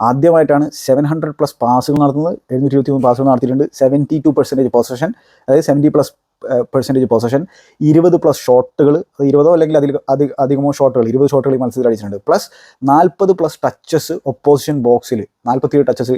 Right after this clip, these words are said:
ഈ മത്സരത്തിൽ നടത്തിയിട്ടുണ്ട് ആദ്യമായിട്ടാണ് ഒരു യൂറോപ്യൻ മത്സരത്തിൽ. അതാണ് അവിടെ കൃത്യമായിട്ട് ഒരു, ഒരു സ്ട്രക്ചർ ബിൽഡ് ചെയ്യാൻ ശ്രമിക്കുകയാണ്, പൊസഷൻ കൂടുതൽ ഹാൻഡിൽ ചെയ്യാൻ ശ്രമിക്കുന്നുണ്ടായിരുന്നു, ഏഹ്, മാഞ്ചസ്റ്റർ യുണൈറ്റഡ്. ചില സാഹചര്യങ്ങളിൽ സ്ലോ ബിൽഡപ്പ്, ചില സാഹചര്യങ്ങളിൽ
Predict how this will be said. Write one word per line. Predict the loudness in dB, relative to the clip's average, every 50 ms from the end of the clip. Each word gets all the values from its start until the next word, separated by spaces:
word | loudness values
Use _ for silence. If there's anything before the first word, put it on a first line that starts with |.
| -2 -2
ഈ | -2
മത്സരത്തിൽ | -2 -2 -2 -4 -4
നടത്തിയിട്ടുണ്ട് | -4 -4 -6 -6 -8 -12 _ -4 -2 -2
ആദ്യമായിട്ടാണ് | 0 2 2 2 2 0 -2 -6 -6 -8 _ _ _ -4
ഒരു | -2 0 2
യൂറോപ്യൻ | 2 0 0 -2 -4 -6
മത്സരത്തിൽ. | -6 -8 -12 -12 -12 -12 -14 _ -20 -20 -10 -2 0
അതാണ് | 2 2 2 0 -2 -6 _ _ _ _ _ _ _ _ _ _ _ -4
അവിടെ | -2 -2 0
കൃത്യമായിട്ട് | 0 0 0 2 4 4 2
ഒരു, | 2 0 -4
ഒരു | -6 -10 -8
സ്ട്രക്ചർ | -6 -8 -8 -8 _ _ -14 -10 -8 -8 -10 -10 _ -20 -20 -20 -20 -12 -6 -2
ബിൽഡ് | 0 2
ചെയ്യാൻ | 2 2 0
ശ്രമിക്കുകയാണ്, | 0 -4 -4 -4 -4 -6 -6 -6 _ -2
പൊസഷൻ | -2 -2 -2 -2 -6 -6 -6 -8 -12 -8 -4
കൂടുതൽ | -2 -2 0 0 -2 -2 -4 _ _ _ _ _ _ -6
ഹാൻഡിൽ | -4 -2 0
ചെയ്യാൻ | 0 0 0
ശ്രമിക്കുന്നുണ്ടായിരുന്നു, | -2 -4 -4 -2 -2 -2 -2 0 0 0 0 -2 -2 -6 -8 -12 _ _ -20 -20 -14 -10 -6 -6
ഏഹ്, | -4 -4 -6 -8 -10 -8 -6 -4
മാഞ്ചസ്റ്റർ | -4 -4 -4 -6 -6 -6 -6
യുണൈറ്റഡ്. | -4 -4 -4 -6 -8 -12 _ _ -4
ചില | -2 0 0 2
സാഹചര്യങ്ങളിൽ | 0 0 0 0 -2 -4 -6 -4
സ്ലോ | 0 0 2 2
ബിൽഡപ്പ്, | 2 2 0 0 0 -2 -4 -4
ചില | -4 -4 -4
സാഹചര്യങ്ങളിൽ | -2 -2 -2 -2 -2 -2 -4 -4 -4